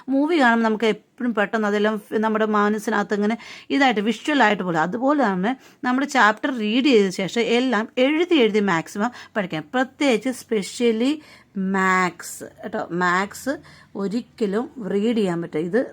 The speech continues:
റിട്ടൺ ആയിട്ട് തന്നെ പഠിക്കണം. പിന്നെ എപ്പോഴും ഒരു റിലാക്സ് ചെയ്യണം, അതായത് ബ്രേക്ക് ചെയ്യണം between the study. എന്താണെന്ന് വെച്ചാൽ നമ്മൾ കണ്ടിന്യുവസ് നമ്മുടെ ഒരു ബ്രെയിന് ഒരു കൂടുതൽ കൂടിപ്പോയ ഒരു മണിക്കൂർ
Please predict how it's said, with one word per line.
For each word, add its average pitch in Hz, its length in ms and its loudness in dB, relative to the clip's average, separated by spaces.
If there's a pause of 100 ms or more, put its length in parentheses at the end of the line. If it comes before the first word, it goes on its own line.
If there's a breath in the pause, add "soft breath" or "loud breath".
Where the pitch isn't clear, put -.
(100)
റിട്ടൺ 202 360 -4
ആയിട്ട് 185 240 -6
തന്നെ 196 260 -2
പഠിക്കണം. 190 320 -8 (380 loud breath)
പിന്നെ 294 240 2 (380 soft breath)
എപ്പോഴും 349 520 -4
ഒരു 247 180 2
റിലാക്സ് 185 420 2
ചെയ്യണം, 180 220 0
അതായത് 190 220 -2 (120)
ബ്രേക്ക് 247 360 4 (100)
ചെയ്യണം 170 280 -2 (260)
between 170 360 -6
the 165 100 -10
study. 160 320 -8
എന്താണെന്ന് 208 300 0
വെച്ചാൽ 269 160 0 (340 loud breath)
നമ്മൾ 254 160 4 (120)
കണ്ടിന്യുവസ് 269 840 0
നമ്മുടെ 214 320 2
ഒരു 277 160 2
ബ്രെയിന് 220 380 4 (380 loud breath)
ഒരു 226 140 2 (300)
കൂടുതൽ 233 320 -2 (100)
കൂടിപ്പോയ 254 420 2 (120)
ഒരു 233 220 4
മണിക്കൂർ 208 420 0